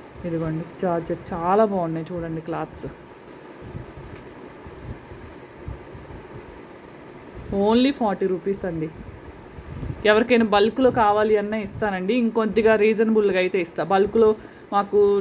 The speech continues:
ట్వంటీ ఫైవ్, థర్టీ పీసెస్ తీసుకున్నా ఇంకొక టెన్ రూపీస్ అయితే తగ్గించగలను, థర్టీ పీసెస్ తీసుకున్న వాళ్ళకి. చూడండి, ఎంత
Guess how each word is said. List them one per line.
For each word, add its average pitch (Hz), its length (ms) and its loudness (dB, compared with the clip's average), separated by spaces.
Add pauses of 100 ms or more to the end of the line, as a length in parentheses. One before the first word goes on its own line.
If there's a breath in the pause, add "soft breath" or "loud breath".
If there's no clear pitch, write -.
ట్వంటీ 202 320 0
ఫైవ్, 202 260 4
థర్టీ 190 300 -2
పీసెస్ 208 400 0
తీసుకున్నా 208 420 0 (640 loud breath)
ఇంకొక 233 380 4
టెన్ 214 220 2
రూపీస్ 233 300 0
అయితే 226 220 2
తగ్గించగలను, 170 640 -4 (560)
థర్టీ 214 300 2
పీసెస్ 214 400 2
తీసుకున్న 175 400 -4
వాళ్ళకి. 151 280 -6 (1120)
చూడండి, 208 340 6
ఎంత 180 180 -2